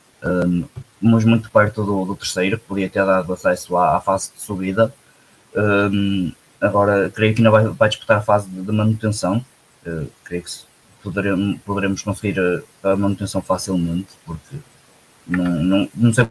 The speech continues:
como é que funciona o campeonato em termos de descidas, ou se sequer existe, porque é a terceira liga. Eh, mas só dá uma nota que a equipa do, de basquetebol feminino contratou uma atleta brasileira no, em janeiro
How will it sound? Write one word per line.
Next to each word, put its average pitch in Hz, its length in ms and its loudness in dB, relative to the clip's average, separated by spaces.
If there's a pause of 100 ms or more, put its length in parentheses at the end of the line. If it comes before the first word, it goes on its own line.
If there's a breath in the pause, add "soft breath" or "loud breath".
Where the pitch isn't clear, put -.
(120)
como 120 140 4
é 113 160 4
que 107 60 0
funciona 107 300 4
o - 40 2
campeonato 101 500 2
em - 20 -6
termos 101 260 -2
de 95 60 -12
descidas, 98 600 -2
ou 85 140 -6
se - 200 -18
sequer 95 220 0
existe, 95 400 -4
porque - 180 -8
é 95 80 4
a 90 60 0
terceira 95 320 -2
liga. 90 340 0 (720 soft breath)
Eh, 104 280 4
mas 110 240 4
só - 220 4
dá 110 100 8
uma 113 180 8
nota 110 280 4
que 113 120 0
a - 20 6
equipa 107 380 0
do, 104 120 -6
de 104 580 0
basquetebol 110 380 2
feminino 113 300 4
contratou 110 380 0
uma 104 180 2
atleta 98 680 -2
brasileira 104 580 0
no, 82 580 -2
em 95 100 -2
janeiro 95 360 0